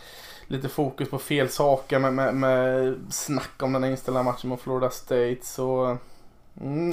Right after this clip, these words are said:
vi får se vad, vad fokus är där, men Trevor Lawrence och Etienne, eh, känns ändå som tungan på vågen här, att de ska, ska lösa det för, eh, för Clemson. Går vi och kollar på American så hade vi den här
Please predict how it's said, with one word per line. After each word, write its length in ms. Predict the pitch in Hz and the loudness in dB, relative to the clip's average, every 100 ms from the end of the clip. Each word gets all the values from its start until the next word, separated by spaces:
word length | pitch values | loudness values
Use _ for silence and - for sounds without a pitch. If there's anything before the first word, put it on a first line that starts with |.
| 143 | -2
vi 100 | 156 | -2
får 100 | 202 | -4
se 240 | 220 170 | 0 2
vad, 180 | 165 170 | 4 4
vad 180 | 175 175 | 4 4
fokus 480 | 202 143 - 170 165 | -2 -4 -4 -2 0
är 220 | 170 202 | 0 4
där, 160 | 156 | 4
men 200 | 127 135 - - - - | 4 0 -4 -20 -20 2
Trevor 220 | 160 151 | 4 6
Lawrence 340 | 160 165 170 - | 4 4 4 2
och 60 | |
Etienne, 880 | 170 175 156 139 143 143 143 139 135 | 2 4 6 4 2 2 4 6 4
eh, 60 | 139 - - - | 2 -4 -20 -20
känns 460 | - - 160 156 151 | -6 4 6 6 0
ändå 180 | 143 117 | 0 0
som 180 | 117 | -2
tungan 340 | 113 123 117 107 | -4 -4 -2 -4
på 100 | 120 | -4
vågen 500 | 123 107 110 123 131 | -4 -4 -4 -2 0
här, 180 | 120 110 | 0 -2
att 180 | 117 | -4
de 140 | - 117 | -8 -8
ska, 260 | - 104 - - - - - - - | -4 -4 -6 -14 -20 -18 -18 -18 -10
ska 200 | - 113 | -2 0
lösa 460 | 113 107 - 110 | 2 2 2 0
det 120 | 113 | 0
för, 340 | 120 120 104 104 | 2 2 4 2
eh, 720 | 110 104 101 95 - - - - - - - | 0 0 0 -2 -6 -8 -10 -14 -20 -20 -16
för 200 | - 120 | -4 -4
Clemson. 520 | - - - - - 131 - - - - - - - - - - - - - - - - - | 0 -2 -2 -6 -6 -8 -16 -20 -20 -20 -20 -20 -20 -20 -20 -14 -14 -14 -20 -20 -20 -20 0
Går 160 | 170 | 4
vi 120 | 175 180 | 8 6
och 120 | 175 | 6
kollar 320 | 180 165 156 | 6 10 10
på 300 | - 170 - - | 8 2 2 4
American 720 | 165 165 131 120 120 185 226 | 6 8 8 8 4 2 2
så 520 | - 170 165 170 170 170 | -2 2 6 8 8 8
hade 240 | 170 156 | 6 6
vi 100 | 151 | 2
den 120 | 156 | 6
här 160 | 160 | 6